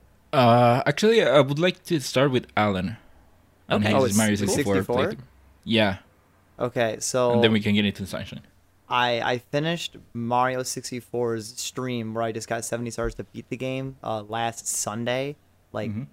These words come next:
Speaker 3: like, last Sunday evening after I took, like,
Speaker 2: Nice.
Speaker 3: another nap, and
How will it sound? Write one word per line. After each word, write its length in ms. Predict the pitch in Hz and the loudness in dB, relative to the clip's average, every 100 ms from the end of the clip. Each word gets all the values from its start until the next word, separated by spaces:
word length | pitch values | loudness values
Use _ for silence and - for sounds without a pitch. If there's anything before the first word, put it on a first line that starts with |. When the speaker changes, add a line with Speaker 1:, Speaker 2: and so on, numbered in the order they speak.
| _ | _
Speaker 3:
like, 140 | 113 | -8
last 200 | 117 113 | -4 -4
Sunday 200 | - 117 | -4 -6
evening 420 | 113 117 113 127 123 | -4 -6 -4 -4 -4
after 180 | 113 | -4
I 60 | 113 | -6
took, 260 | - 117 - | -6 -8 -6
like, 220 | 113 107 | -6 -6
Speaker 2:
Nice. 200 | 87 127 | -6 -6
Speaker 3:
another 340 | 113 104 110 117 | -6 -6 -6 -4
nap, 280 | 127 139 - _ _ _ _ _ _ | -4 -6 -8 _ _ _ _ _ _
and 480 | 135 135 139 139 131 | -4 -2 -2 -2 -6